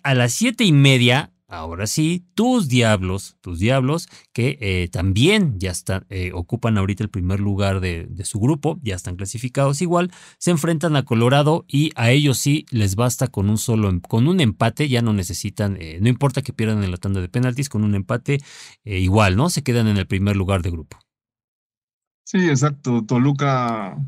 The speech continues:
Speaker 2: demostró que también tiene un buen equipo. Le remontó a Nashville cuando
Speaker 1: Ujú.
Speaker 2: todo parecía,
Speaker 1: Así es.
Speaker 2: eh, ahí una,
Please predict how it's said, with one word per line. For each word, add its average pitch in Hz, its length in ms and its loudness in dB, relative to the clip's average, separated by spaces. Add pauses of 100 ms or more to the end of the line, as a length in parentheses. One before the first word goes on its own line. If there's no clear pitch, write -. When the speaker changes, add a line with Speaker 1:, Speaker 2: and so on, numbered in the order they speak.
(140)
Speaker 2:
demostró 120 720 0
que 123 80 0
también 113 340 2
tiene 117 200 2
un 117 120 4
buen 117 180 2
equipo. 131 520 -2 (420)
Le 117 140 0
remontó 110 520 2
a 120 60 2
Nashville 143 500 0
cuando 127 260 2
Speaker 1:
Ujú. 170 100 4
Speaker 2:
todo 123 220 2
parecía, 113 560 0
Speaker 1:
Así 107 360 2
es. 123 220 0
Speaker 2:
eh, 104 500 -2 (800)
ahí 127 280 2
una, 117 480 2